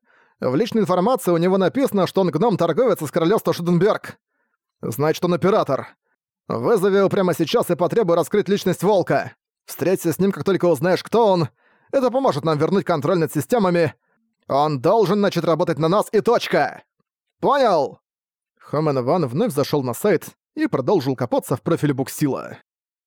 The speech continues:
До загрузки видео на официальный сайт пользователю требовалось указать личную информацию. В теории информация была нужна для предотвращения нарушений правил сайта,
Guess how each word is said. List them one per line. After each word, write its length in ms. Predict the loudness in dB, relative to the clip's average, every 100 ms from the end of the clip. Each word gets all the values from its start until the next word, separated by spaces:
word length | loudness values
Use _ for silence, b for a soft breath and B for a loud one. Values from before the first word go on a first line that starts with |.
| _ _
До 200 | -8 -4
загрузки 460 | -2 0 -2 -2 -2
видео 300 | -2 0 0
на 80 | 0
официальный 500 | -4 -2 0 0 -2
сайт 340 | -2 -2 -2
пользователю 560 | -2 -2 0 -2 -2 -4
требовалось 480 | -2 -2 0 0 0
указать 340 | -2 0 0
личную 280 | -2 -2 -4
информацию. 680 | -2 0 0 -2 2 2 0 -6 _ _ _
В 100 | -8
теории 300 | -2 0 0
информация 540 | 0 0 0 0 -2
была 200 | 0 0
нужна 320 | 0 0 0
для 160 | 0 -2
предотвращения 640 | -2 -6 -4 -4 -2 0
нарушений 420 | 0 -2 -2 -2
правил 280 | 0 -2 -2
сайта, 540 | -2 0 2 2 0